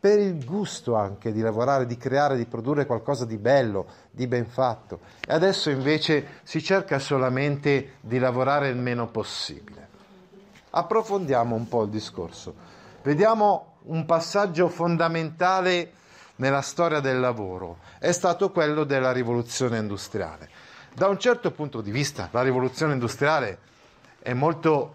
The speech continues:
eh, positiva, si riescono a produrre molte più cose, giusto? Però utilizzando le macchine l'operaio non è più un artigiano e quindi non, non sempre quando lavora vede immediatamente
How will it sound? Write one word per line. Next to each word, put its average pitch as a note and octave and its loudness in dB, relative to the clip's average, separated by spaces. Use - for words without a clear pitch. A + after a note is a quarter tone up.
eh, G2+ 2
positiva, G#2+ 0
si - 0
riescono C3+ 0
a - 0
produrre A#2+ 0
molte A#2+ -2
più G#2+ -6
cose, A2+ 2
giusto? A#2+ -2
Però D#3 2
utilizzando D#3 0
le G#2 0
macchine B2 -2
l'operaio B2+ 2
non D#3+ 0
è D#3+ 0
più G#3 0
un G#3+ 4
artigiano D#3+ -2
e - -4
quindi C3 -2
non, F3 -2
non D#3 -2
sempre G3+ 2
quando B2 0
lavora F#3 4
vede D3+ 2
immediatamente F3+ 2